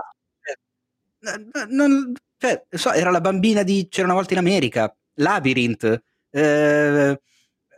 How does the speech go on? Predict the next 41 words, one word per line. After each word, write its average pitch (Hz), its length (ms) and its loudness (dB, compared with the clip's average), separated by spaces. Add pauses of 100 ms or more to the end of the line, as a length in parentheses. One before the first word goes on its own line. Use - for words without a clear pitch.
aspe-, 127 320 -6
cos'è 147 220 -4
che 127 120 -2
le 113 80 2
avevo 110 580 2 (100)
tirato 117 260 -6
fuori? - 160 -2
A 147 40 -2
Beautiful 202 480 2
Mind, 165 400 0
e 120 80 2
lei: 120 240 -2 (320)
"Ah, 311 320 0
sì, 285 260 0
ho 202 100 0
capito." 165 640 -10 (560)
"Ma 254 180 -4
era 285 180 2
la 359 140 0
stessa, 107 500 -4
quella 131 240 -2
di 135 120 0
A - 20 2
Beautiful 170 420 -4
Mind 185 220 2
e 185 60 2
quella 180 180 0
di 190 120 -2
Labyrinth?" 104 480 -2 (100)
Sì, 294 480 2
ma 113 120 -6
era 156 220 0
un 139 100 -2
po' 165 120 -8
più 208 160 -2
giovane 170 500 0
nel, 139 220 -2 (100)
<laughs> - 320 -8
nel 262 160 0
film 285 240 0
precedente, 240 920 0